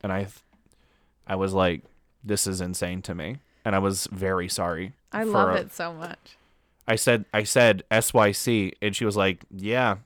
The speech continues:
Speaker 1: and I was like, "Oh, that's right, you know," and she was like, "Very unfortunately, yes."
Speaker 2: Um, someone else says, "This reads,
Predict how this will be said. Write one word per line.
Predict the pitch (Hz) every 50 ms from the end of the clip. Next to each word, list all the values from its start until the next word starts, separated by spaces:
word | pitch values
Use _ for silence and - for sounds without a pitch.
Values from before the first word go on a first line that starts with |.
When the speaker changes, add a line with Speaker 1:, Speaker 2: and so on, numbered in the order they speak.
| _ _ -
Speaker 1:
and | 117 107 107
I |
was | 107 110 107
like, | 110 104 101 98 - - _ _ _ _ _ _ _ _ _ _ _ _ _ _ _ _ _ _ _ _ _ _ _ _ _ _
"Oh, | - - 127 123 117
that's | 110 110 107 - -
right, | 110 107 110 107 98
you | 107 101
know," | 101 104 113 139 131 104 92 90 101 117 - _ _ _ _ _
and | 117 104
she | - -
was | 107 92 104
like, | 98 98 95 - -
"Very | - 95 98 98 101 98
unfortunately, | 95 95 95 - 92 92 92 - 90 82 - 90 87
yes." | 85 85 87 92 87 - - - - - - - _ _ _ _ _ _ - - - _ _ _ _ _ _ _ _ _ _ _ _ _ _ _ _ _ _
Speaker 2:
Um, | 208 208 196 185 175 170 -
someone | - - - 202 196 196 190
else | 190 185 -
says, | - 180 175 175 175 -
"This | - 170 185 220 214 - -
reads, | 196 196 196 196 190 185 175 165 - -